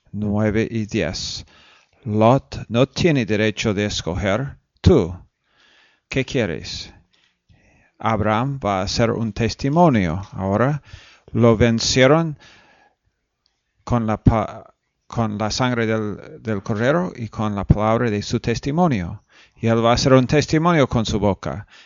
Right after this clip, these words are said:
Él dice, "Lot, ¿qué lado quieres tú?" Y Lot dice, "Yo quiero el mejor." Y Abraham dice,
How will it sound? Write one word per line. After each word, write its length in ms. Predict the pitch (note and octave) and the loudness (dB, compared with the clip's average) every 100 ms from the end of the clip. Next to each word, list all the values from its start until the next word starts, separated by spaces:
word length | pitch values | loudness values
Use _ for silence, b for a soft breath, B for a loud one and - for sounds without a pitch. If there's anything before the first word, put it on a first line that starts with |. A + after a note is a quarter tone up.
| b | b
Él 180 | G#2+ G#2+ | -4 -2
dice, 280 | A2 B2 | 0 2
"Lot, 540 | A#2+ A#2 C3+ D#3+ - b b b b _ | 4 6 6 6 -4 b b b b _
¿qué 160 | - B2 | -4 2
lado 280 | A2+ A#2+ A#2+ | 4 4 4
quieres 400 | - C#3+ D3+ - | 4 4 4 4
tú?" 280 | G#3 F3+ F#2+ | 4 4 4
Y 120 | D#2 | 0
Lot 240 | G#2+ A#2+ G#2+ | 2 2 4
dice, 280 | C3+ E3+ | 0 2
"Yo 180 | A#2+ C3+ | 6 6
quiero 380 | - C3 A#2 A#2+ | 6 2 4 4
el 140 | A#2+ | 2
mejor." 580 | B2+ D#3 E3+ F3 G#2+ G2 - | 2 0 2 2 0 -8 -6
Y 120 | G#2+ | -2
Abraham 360 | A2+ A#2+ B2 | 0 2 2
dice, 480 | B2 C#3 - D#3+ - | 2 2 2 0 -4